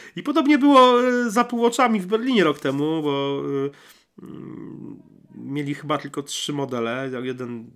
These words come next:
dwa ze stalową kopertą i jeden model sportowy, e, srebrny z kope-, z niebieskim paskiem.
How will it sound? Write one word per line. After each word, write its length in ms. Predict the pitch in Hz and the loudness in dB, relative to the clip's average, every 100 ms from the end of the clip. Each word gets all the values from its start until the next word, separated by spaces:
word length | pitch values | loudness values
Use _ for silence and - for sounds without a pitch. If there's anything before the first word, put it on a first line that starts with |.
| 123 | -20
dwa 420 | 117 120 139 131 | -18 -4 0 0
ze 180 | 120 123 | -2 -8
stalową 420 | - 123 123 117 | -4 -4 -4 -8
kopertą 580 | - 110 151 147 139 127 | -10 -8 -8 -4 -6 -4
i 100 | 120 | -6
jeden 240 | 123 127 | -6 -6
model 240 | 120 117 110 | -6 -8 -10
sportowy, 540 | - - 131 131 127 - - - _ | -12 -8 -6 -4 -6 -10 -20 -20 _
e, 800 | 123 113 107 107 104 104 104 98 | -10 -8 -6 -8 -10 -10 -8 -10
srebrny 560 | - 147 151 139 135 131 - _ _ | -4 -2 -2 -2 -4 -6 -10 _ _
z 120 | - | -12
kope-, 340 | 120 120 104 | -10 -8 -8
z 360 | - - 113 113 | -10 -8 -8 -6
niebieskim 460 | 120 120 117 - | -6 -6 -8 -10
paskiem. 500 | 98 123 - 123 113 | -8 -8 -4 -6 -6